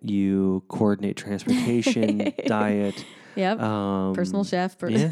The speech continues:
Speaker 2: <laughs>
Speaker 1: yeah. No, it's, it's, it's insane.
Speaker 2: It's true, and I, I love it. I love it so much, but it, it is very easy to get lost
Speaker 1: What's, um,
Speaker 2: in it. Like, you lose yourself a little in it.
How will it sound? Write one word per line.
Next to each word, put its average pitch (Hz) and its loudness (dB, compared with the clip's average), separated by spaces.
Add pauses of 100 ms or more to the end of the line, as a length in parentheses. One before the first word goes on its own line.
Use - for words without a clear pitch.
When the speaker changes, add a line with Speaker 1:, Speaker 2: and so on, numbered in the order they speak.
(140)
Speaker 2:
<laughs> 370 2
Speaker 1:
yeah. 269 2
No, 220 0
it's, 208 -2
it's, 208 -2
it's - -6
insane. 110 -2
Speaker 2:
It's 285 -4
true, 294 0
and 190 -2
I, 185 -4 (100)
I 170 -4 (240)
love 190 0
it. - -6
I 220 -2
love 240 -4
it 240 -6
so 285 -6
much, 170 -6
but 185 0
it, 180 -4
it 185 0
is 185 0
very 180 -2
easy 170 -4
to 165 -8
get - -6
lost 160 -8 (180)
Speaker 1:
What's, 165 0
um, 247 6
Speaker 2:
in 165 4
it. 156 -4
Like, 165 -6 (180)
you 175 0
lose 160 -4
yourself 156 -6
a - -8
little 151 -4
in 160 -6
it. 143 -10